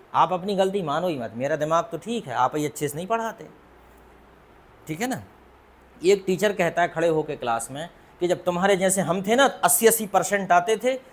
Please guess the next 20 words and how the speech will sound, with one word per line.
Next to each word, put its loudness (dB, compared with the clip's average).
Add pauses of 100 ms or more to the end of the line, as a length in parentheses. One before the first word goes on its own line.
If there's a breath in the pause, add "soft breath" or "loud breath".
(320 loud breath)
और 8
कोई 2
mistake 2
नहीं 0
करते 2
थे। -6 (180)
एक -4
बच्चा -4
खड़े 0
होकर -2
कहता -4
है, -6
"सर -2
जी, -8 (140)
आपके 0
teacher -6
अच्छे -6
से -10
पढ़ाते -4
होंगे।" -8